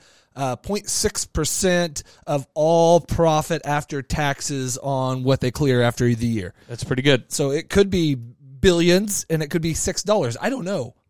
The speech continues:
Speaker 1: but it, it could be
Speaker 2: It's
Speaker 1: worth
Speaker 2: got
Speaker 1: it.
Speaker 2: potential. That's what they call investment. They're investing in us. And
Speaker 1: So,
Speaker 2: we're investing in
Speaker 1: Moms of Only,
Speaker 2: moms.
Speaker 1: moms of only fan dot com,
Speaker 2: Mm-hmm.
Speaker 1: only fans dot com,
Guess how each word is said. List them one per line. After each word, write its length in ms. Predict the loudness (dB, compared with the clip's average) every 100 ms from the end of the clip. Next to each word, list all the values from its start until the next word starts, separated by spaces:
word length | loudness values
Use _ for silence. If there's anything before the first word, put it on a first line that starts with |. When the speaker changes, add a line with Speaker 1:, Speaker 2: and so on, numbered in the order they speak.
| -4
Speaker 1:
but 260 | -2 -2 -4 _
it, 200 | -8 -6
it 140 | -6 -4
could 160 | -2
be 80 | 0
Speaker 2:
It's 120 | -2 0
Speaker 1:
worth 80 |
Speaker 2:
got 140 | 0 0
Speaker 1:
it. 40 |
Speaker 2:
potential. 440 | -2 -2 0 2 4
That's 240 | 4 2 0
what 240 | 4 4
they 100 | 4
call 200 | 2 2 0
investment. 600 | -2 -2 -2 -4 -10 -16 _ _ _ _ _ _ _ -2
They're 100 | -2
investing 420 | 0 -4 -4 -8
in 100 | -8
us. 320 | -8 -8 -10 -14 _ _ -8
And 80 |
Speaker 1:
So, 280 | 2 4 4
Speaker 2:
we're 60 | 0 -8 _
investing 600 | -2 -2 0 -4 -8 -10 -10
in 140 | -4
Speaker 1:
Moms 260 | 4 4 4
of 140 | 2
Only, 200 | 4 4
Speaker 2:
moms. 340 | 2 -4 -12 -12
Speaker 1:
moms 400 | -4 0 0 -2
of 100 | 0
only 200 | 0 0
fan 280 | -2 -4 -2
dot 300 | -2 -2 -6
com, 400 | -4 -2 -2 -2
Speaker 2:
Mm-hmm. 300 | -4 -4 -4
Speaker 1:
only 140 | -4
fans 500 | -2 -2 0 -2 -4
dot 260 | -2 -2 -2
com, 360 | -2 -2 -2